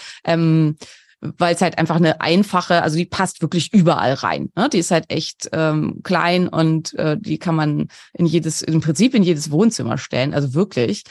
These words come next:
Und, ähm, ja, also das war neu, ähm, von der Art, also dass die, dass diese eben diese, äh, Metallwannen jetzt gibt, die auch wirklich sehr schön aussehen mit, ähm, Wärmepumpe und die Halleluja-Sauna. Ähm,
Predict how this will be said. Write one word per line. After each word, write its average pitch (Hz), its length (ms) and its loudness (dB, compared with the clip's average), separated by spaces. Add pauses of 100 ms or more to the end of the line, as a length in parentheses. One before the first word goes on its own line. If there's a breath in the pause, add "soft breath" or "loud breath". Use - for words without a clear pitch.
(340 loud breath)
Und, 156 540 2
ähm, 147 340 2
ja, 143 160 2
also 156 200 -4
das 196 200 0
war 170 120 2
neu, 156 320 4 (320)
ähm, 214 720 0
von 208 160 2
der 196 160 0
Art, 233 320 2
also 196 180 -4
dass 190 140 -4
die, 190 160 -2
dass 180 180 -8
diese 175 280 0
eben 165 240 0
diese, 156 320 2 (380 loud breath)
äh, - 80 -2
Metallwannen 220 720 4
jetzt 233 200 -2
gibt, 247 240 -2
die 202 80 2
auch 190 120 -4
wirklich 165 160 -8
sehr 180 160 0
schön 165 240 -2
aussehen 214 580 0
mit, 175 240 0
ähm, 160 500 0
Wärmepumpe 233 640 2 (320 loud breath)
und 185 220 0
die 170 200 0
Halleluja-Sauna. 196 880 2 (460 loud breath)
Ähm, 180 440 4